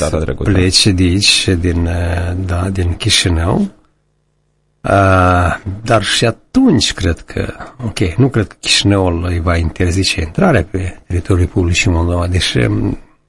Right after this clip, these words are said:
Speaker 2: ar fi cazul. Ar fi cazul, după toate declarațiile, în special dacă ne amintim că domnul Rogozin a participat cu Kalashnikovul în mână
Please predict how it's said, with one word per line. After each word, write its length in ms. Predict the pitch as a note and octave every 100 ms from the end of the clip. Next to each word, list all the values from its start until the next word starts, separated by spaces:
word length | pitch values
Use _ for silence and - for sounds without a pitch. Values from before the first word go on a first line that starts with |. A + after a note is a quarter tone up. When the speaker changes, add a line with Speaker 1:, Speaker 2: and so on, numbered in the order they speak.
| _
Speaker 2:
ar 160 | - G2+
fi 160 | -
cazul. 480 | - F2 D#2+ F2 - - _ _ _ _ _ _ -
Ar 120 | G2
fi 160 | - G2
cazul, 360 | C#3 D3 A2+
după 220 | G#2 F#2+
toate 240 | G2 A#2 G2+
declarațiile, 880 | F2+ - G2 A#2 A#2 - G2+ G2+ E2+ _ _ _
în 100 | F#3
special 600 | - A2 - D#3+ D3 - - - - - -
dacă 420 | - G#2+ G2 G#2
ne 140 | F#2+ F#2+
amintim 440 | F2+ G2 A#2+ C#3
că 320 | G#2+ G#2 G2 E2+
domnul 320 | G2 G#2+ G2
Rogozin 540 | F2 F#2+ B2+ G#2 G2+ - - _ _ - - - - - - - _ _ _ _ -
a 280 | - G#2 G2
participat 640 | G#2 - - - B2+ -
cu 140 | - -
Kalashnikovul 920 | A#2+ A2+ A#2+ - G#2 - G2 F2+ E2
în 40 |
mână 480 | F2 E3 F#3 F#3+ B2+